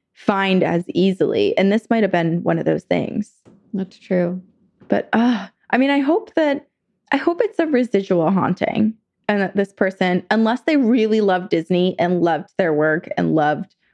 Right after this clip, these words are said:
Speaker 1: working on the Tower of Terror, but also,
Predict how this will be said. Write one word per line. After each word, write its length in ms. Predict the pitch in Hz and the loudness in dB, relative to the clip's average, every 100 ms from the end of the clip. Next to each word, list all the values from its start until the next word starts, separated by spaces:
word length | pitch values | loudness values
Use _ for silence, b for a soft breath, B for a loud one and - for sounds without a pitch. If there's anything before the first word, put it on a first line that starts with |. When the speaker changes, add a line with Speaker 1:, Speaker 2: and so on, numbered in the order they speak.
| _ - | _ -2
Speaker 1:
working 520 | 196 196 180 175 170 | -2 0 -2 0 -2
on 140 | - 180 | 0 0
the 80 | 180 | 2
Tower 340 | 202 160 160 | 2 2 2
of 80 | 165 | 0
Terror, 500 | - 160 160 165 220 b b b - | 0 2 2 0 -4 b b b -2
but 180 | 220 - | -2 0
also, 680 | 247 285 247 226 220 220 | -2 0 0 2 0 -2